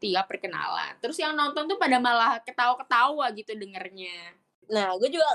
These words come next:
Speaker 2: sempat lihat tuh di TikTok sama i-, Twitter kalau Kak Duta nih kayak me-impersonate vokalis The Nineteen seventy-five alias Mitty Healy dengan ngomong pakai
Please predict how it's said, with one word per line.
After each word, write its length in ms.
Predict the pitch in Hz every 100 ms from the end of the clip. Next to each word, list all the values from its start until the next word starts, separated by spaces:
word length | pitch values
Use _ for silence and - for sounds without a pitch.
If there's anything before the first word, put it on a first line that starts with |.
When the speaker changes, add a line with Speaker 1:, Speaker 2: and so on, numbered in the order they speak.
| 247
Speaker 2:
sempat 240 | 247 254
lihat 320 | 240 285 311 -
tuh 320 | 285 269 - _
di 400 | 214 226 220 220 220 - _ _
TikTok 480 | - 214 _ 208 233 - - _
sama 320 | - 233 208 208
i-, 160 | - _ -
Twitter 480 | 262 - 190 202 -
kalau 320 | - 214 208 214 - _ _ _ _ _ _ 269
Kak 160 | 240
Duta 400 | 240 349 - 339 -
nih 240 | 208 180 214 _
kayak 320 | 262 254 247
me-impersonate 1160 | 247 254 - 277 277 - 269 - 254 254 226 - _ _
vokalis 480 | 262 247 220 - 214
The 80 |
Nineteen 300 | 220 208 214
seventy-five 720 | 220 214 220 220 - 180 190 - -
alias 720 | 214 233 233 202 - - - _ 214 - _
Mitty 240 | 226 233
Healy 480 | 233 190 185 226 339 _ _ _ -
dengan 240 | 214 233
ngomong 240 | 226 214 269
pakai 240 | 247 240